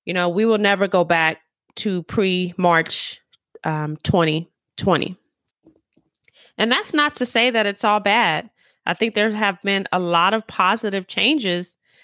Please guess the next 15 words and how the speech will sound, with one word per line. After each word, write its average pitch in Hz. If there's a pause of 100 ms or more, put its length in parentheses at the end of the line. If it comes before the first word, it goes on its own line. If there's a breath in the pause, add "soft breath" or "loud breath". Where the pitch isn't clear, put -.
(200 soft breath)
that 180
came 214
about 185
because 180
the -
family 180
court 185
was 165
forced 196 (800)
to 220
make 185 (1080)
some 214
very 180
hard 170
decisions. 214